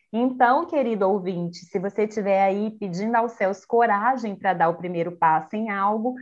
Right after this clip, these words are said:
seus desejos poderão ser atendidos, viu?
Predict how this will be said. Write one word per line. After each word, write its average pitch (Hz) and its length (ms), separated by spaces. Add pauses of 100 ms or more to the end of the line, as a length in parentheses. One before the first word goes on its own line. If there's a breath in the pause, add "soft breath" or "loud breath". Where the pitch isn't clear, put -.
(200 loud breath)
seus 208 240
desejos 202 500
poderão 208 400
ser 196 160
atendidos, 202 640
viu? 233 400